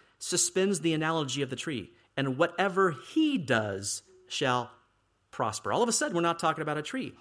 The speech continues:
All of a sudden, we're talking about somebody. He,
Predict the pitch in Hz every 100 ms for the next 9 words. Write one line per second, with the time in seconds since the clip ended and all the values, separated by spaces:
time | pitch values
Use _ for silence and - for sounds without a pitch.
0 | - - 214 190 214 190 196 185 175 175
1 | - - 185 190 180 214 190 101 - _
2 | _ _ _ _ - 277 269 190 135 -